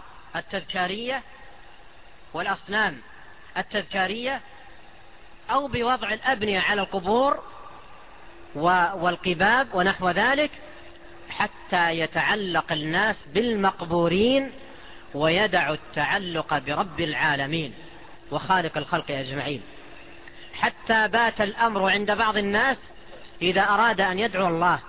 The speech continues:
الذي قال في القرآن الكريم: "وإذا سألك عبادي عني فإني قريب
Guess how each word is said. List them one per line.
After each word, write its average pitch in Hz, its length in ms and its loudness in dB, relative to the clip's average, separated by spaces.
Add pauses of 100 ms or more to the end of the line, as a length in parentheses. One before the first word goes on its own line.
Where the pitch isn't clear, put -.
(960)
الذي 190 320 4
قال 202 320 4
في 180 80 -4
القرآن 185 300 2
الكريم: 190 400 0
"وإذا 185 340 4
سألك 208 520 2
عبادي 190 640 2
عني 190 540 0
فإني 214 520 0
قريب 214 640 4